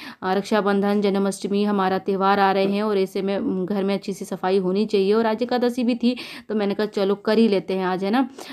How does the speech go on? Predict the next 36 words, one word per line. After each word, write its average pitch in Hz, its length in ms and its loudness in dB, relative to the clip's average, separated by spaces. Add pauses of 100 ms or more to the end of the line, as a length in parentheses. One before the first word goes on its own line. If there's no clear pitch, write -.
(100)
तो 202 60 -8
finally 226 440 4
मेरे 226 180 6
घर 226 160 2
में 220 120 0
की 220 120 -6
तो 233 100 2
पूरी 214 280 -2
साफ़ 208 220 -6
सफाई 208 320 -2
हो 196 160 2
चुकी 208 360 -2
है, 226 60 4
बस 214 200 0
मंदिर 190 320 2
रह 202 180 2
गया, 214 180 2
वो 202 160 2
मैं 196 120 0
शाम 185 300 -4
के 202 120 -4
समय 185 240 -4
में 190 200 -2 (120)
करूँगी। 185 420 0 (340)
और 196 160 4
उसके - 180 2
बाद 247 200 6
नीचे 233 260 4
आ 226 100 4
गई 226 160 6
थी 226 140 0
मैं, 226 120 2
तो 233 100 2
आज 208 220 2
मैंने, 220 200 2
अम, 196 280 -4